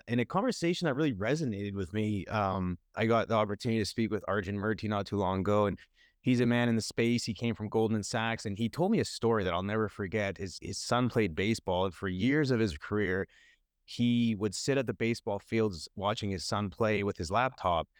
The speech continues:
and he'd just be working, working, working. The only time he had the opportunity to look up, or that he felt like it was like, "Okay, now it's my time to look up," was when the son was either batting or,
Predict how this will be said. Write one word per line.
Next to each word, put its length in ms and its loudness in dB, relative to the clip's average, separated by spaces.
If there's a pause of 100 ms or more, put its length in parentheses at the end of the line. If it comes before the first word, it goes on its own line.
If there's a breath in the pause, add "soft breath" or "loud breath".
(380 soft breath)
and 200 0
he'd 120 2
just 140 2
be 120 0
working, 400 2
working, 260 -2
working. 280 0
The 80 2
only 160 2
time 240 -2
he 340 0 (220)
had 200 -2
the 80 2
opportunity 440 0
to 60 0
look 260 0
up, 220 0
or 80 -2
that 200 -2 (120)
he 140 -8
felt 180 0
like 160 2
it 60 0
was 100 -2
like, 100 -2
"Okay, 240 0
now 180 2
it's 100 -4
my 180 2
time 220 -2
to 60 -2
look 180 -2
up," 100 4
was 120 2
when 120 4
the 60 0
son 240 0
was 180 -2
either 140 -2
batting 520 0
or, 200 0